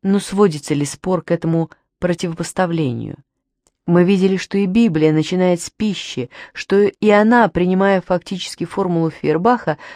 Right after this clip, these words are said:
также в сущности отвергает разделение и противопоставление материального и духовного, говорит о человеке как целостном существе. Итак, что же сообщает нам Библия о мире,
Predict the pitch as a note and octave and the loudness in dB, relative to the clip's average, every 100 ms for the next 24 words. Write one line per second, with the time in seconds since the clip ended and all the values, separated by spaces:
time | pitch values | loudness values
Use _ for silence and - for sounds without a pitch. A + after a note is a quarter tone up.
0 | _ - A#3+ G#3 G#3 - A#3+ A3+ G3+ G3+ | _ 0 2 2 -2 -2 -4 -2 -4 -4
1 | - F#3+ - G3 G3+ G3+ D#3+ D3+ D3+ D#3+ | -2 -2 0 0 4 4 4 0 -2 -2
2 | F#3 G#3+ G3 G3 F#3+ G#3 G3+ G3 F#3 E3+ | 0 0 0 -2 -2 -6 -6 -6 -6 -6
3 | D#3+ - D#3 F3+ G3+ F3+ E3+ F3 E3+ F#3 | -6 -2 -2 0 0 0 -2 0 0 0
4 | F#3 E3+ E3 F3+ - G#3 D#3 B2+ B2 - | -2 -2 -2 -4 -2 -2 0 -4 -8 -12
5 | _ - _ D#3 D#3 E3+ F#3+ - - E3+ | _ -20 _ -2 2 2 2 -4 -8 -8
6 | - F3+ F3+ F#3+ - E3 E3+ - - F#3+ | -2 0 2 0 -4 -2 -4 -4 -2 -2
7 | F3+ - F3 E3+ - D#3+ - E3 - B2+ | -2 -4 -6 -6 -8 -12 -10 -10 -12 -8
8 | B2 - _ _ _ _ _ - F3 A3 | -8 -8 _ _ _ _ _ -8 0 0
9 | - - _ _ _ _ _ _ - - | 0 -12 _ _ _ _ _ _ -16 0
10 | B3+ A3+ A3 G#3 - - A3 G#3 F#3+ F3 | 2 2 2 0 0 0 2 2 0 0
11 | D#3+ F#3 E3 F3 E3 - - E3+ E3+ G#3 | 0 -2 -2 0 0 0 -2 0 0 2
12 | A3+ A3 G#3+ | 2 0 -4